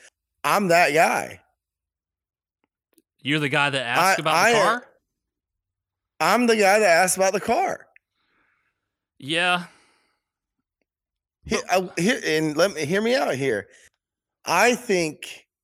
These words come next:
Speaker 1: that that guy is used to making offers on Honda Elements 'cause he knows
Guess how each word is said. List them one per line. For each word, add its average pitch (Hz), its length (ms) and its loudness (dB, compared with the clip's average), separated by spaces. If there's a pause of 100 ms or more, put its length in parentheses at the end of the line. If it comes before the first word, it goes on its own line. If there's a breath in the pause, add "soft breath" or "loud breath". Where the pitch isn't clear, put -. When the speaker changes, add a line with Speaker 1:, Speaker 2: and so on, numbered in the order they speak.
(140)
Speaker 1:
that 139 440 2 (400 loud breath)
that 151 320 2
guy 160 580 0 (380)
is 127 300 -2
used 160 420 -2
to 151 80 -2
making 143 380 -2
offers 120 560 -4
on 113 160 -4
Honda 127 380 -4
Elements 120 500 -2
'cause 120 220 -10
he 127 100 -4
knows 165 800 0